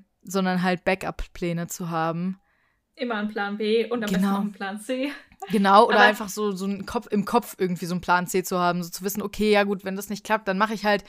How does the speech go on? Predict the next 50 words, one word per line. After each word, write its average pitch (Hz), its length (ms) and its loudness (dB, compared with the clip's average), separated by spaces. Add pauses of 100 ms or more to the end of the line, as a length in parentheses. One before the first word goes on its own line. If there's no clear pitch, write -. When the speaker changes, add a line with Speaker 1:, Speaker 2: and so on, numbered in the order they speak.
(640)
Speaker 1:
meinetwegen, 220 400 2
dann 185 120 -2
arbeite 214 300 4
ich 185 100 -4
halt 202 120 -2
mein 202 140 2
Leben 196 220 2
lang 185 160 2
als 180 200 -2
das, 262 180 0
das 202 140 -4
ist 196 100 -6
jetzt 190 200 -4
nicht 202 160 0
so 190 60 -4
furchtbar, 311 460 2
das 190 140 -8
kann 214 160 0
ich 185 100 -2
mir 190 80 2
irgendwie 180 280 0
vorstellen 220 760 2
und 190 360 -4
andere 190 240 0
Leute 185 240 0
kommen 180 180 -2
damit 175 180 -6
auch 175 220 -6
klar. - 280 -12 (920)
So 170 400 -6 (260)
in 175 140 -6
dem 170 220 -6
Gedanken. 170 580 -10 (1000)
Speaker 2:
Denkst 254 200 -8
du 269 60 -10
denn, 254 180 -2
dass - 420 -8
Träume 262 600 -2
und 254 240 2
Wünsche 247 300 0
das 214 200 -8
Gleiche 220 320 -4
sind? 247 360 -6
Das - 80 -14
hab 196 80 -4
ich 175 60 -2
Speaker 1:
Nö. 175 80 0
Speaker 2:
mich 170 80 -2
gerade 208 240 -4
gefragt. 214 540 -8